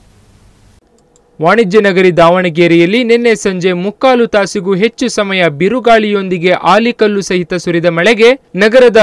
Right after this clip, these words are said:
ತಗ್ಗು ಪ್ರದೇಶದಲ್ಲಿನ ಮನೆಗಳಿಗೆ ನೀರು ನುಗ್ಗಿ ಅವಾಂತರವಾಗಿದೆ.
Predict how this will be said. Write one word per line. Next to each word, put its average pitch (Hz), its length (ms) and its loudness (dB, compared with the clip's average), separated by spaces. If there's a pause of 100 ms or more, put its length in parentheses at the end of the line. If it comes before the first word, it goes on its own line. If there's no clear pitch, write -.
ತಗ್ಗು 220 380 0
ಪ್ರದೇಶದಲ್ಲಿನ 196 800 0
ಮನೆಗಳಿಗೆ 175 600 0
ನೀರು 214 320 -2
ನುಗ್ಗಿ 185 340 -4
ಅವಾಂತರವಾಗಿದೆ. 180 1040 0